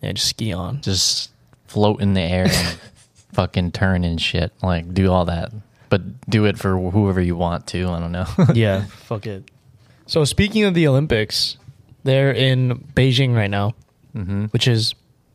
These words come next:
Speaker 1: part of the Northern Hemisphere.
Speaker 2: Okay.
Speaker 1: You didn't know that.
Speaker 2: I didn't know. Uh,
Speaker 1: Yeah,
Speaker 2: okay,
Speaker 1: that's
Speaker 2: yeah,
Speaker 1: fine.
Speaker 2: yeah, okay. Yeah, it's above the equator, yeah.
Speaker 1: Above the equator, there you go.
Speaker 2: Yeah, okay.
Speaker 1: Right?
Speaker 2: <laughs> Yeah.
Speaker 1: And we're in, we're in America. We are
Speaker 2: Yeah.
Speaker 1: above the equator.
Speaker 2: Yeah, North America, yeah.
Speaker 1: Yeah.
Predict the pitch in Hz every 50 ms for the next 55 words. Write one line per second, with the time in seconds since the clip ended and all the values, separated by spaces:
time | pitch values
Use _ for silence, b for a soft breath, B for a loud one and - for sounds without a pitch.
0 | - - _ _ _ _ - 135 135 131 117 120 117 113 117 117 117 120 117 117
1 | 113 110 104 104 110 110 107 104 - - - 55 - - - - _ - - _
2 | _ _ _ - - - - _ _ - _ _ _ _ - - - - 101 101
3 | 98 92 - - - 123 117 104 110 104 101 98 95 95 95 95 131 131 147 156
4 | 151 143 147 135 107 113 127 151 170 160 160 151 165 160 165 156 151 147 151 151
5 | 143 139 139 139 139 139 139 139 131 - 135 123 127 139 143 139 135 131 - 123
6 | 107 135 131 131 127 127 107 - 123 117 117 127 127 120 110 110 123 127 139 120
7 | 127 139 143 160 151 - 226 208 160 127 131 135 135 143 160 160 135 117 123 123
8 | - 131 135 131 - - 123 151 185 - - - - 523 - - - - - -
9 | - 156 151 139 127 - - _ _ _ _ - - - - 196 190 185 190 202
10 | 214 214 202 196 185 160 - 170 175 175 165 - _ _ - 139 135 127 127 123
11 | 139 151 165 175 - _ _ _ _ - - 143 151 143 127 135 135 131 123 135
12 | 127 - - 135 120 110 101 110 - - 127 120 120 123 123 117 123 131 - 123
13 | 113 117 120 117 131 127 127 120 113 113 123 123 - _ _ - 117 113 98 95